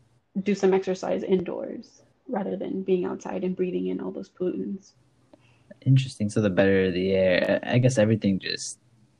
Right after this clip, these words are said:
Speaker 2: plays a role, you know, the air, the type of exercise. That's really cool.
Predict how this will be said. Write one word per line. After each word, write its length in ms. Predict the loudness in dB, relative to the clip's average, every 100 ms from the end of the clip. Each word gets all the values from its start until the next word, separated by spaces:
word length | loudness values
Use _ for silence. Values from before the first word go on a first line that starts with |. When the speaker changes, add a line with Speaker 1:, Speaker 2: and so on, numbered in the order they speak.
| _ _ _ _ _ _ _ _ -8 -8
Speaker 2:
plays 240 | 2 4 4
a 80 |
role, 420 | 4 4 6 4 0 _ -2
you 80 |
know, 100 | 0
the 140 | 2 2
air, 340 | 4 4 4
the 460 | 2 -2 -4 -6 -10
type 220 | -4 -4
of 100 | -2
exercise. 840 | -4 -4 -8 -4 0 0 0 -6 -10 -20 -20 -20 -20 -20 -20 -20 -16 -12 -12 -16 -6
That's 180 | 0 2
really 200 | 2 0 2
cool. 260 | 2 2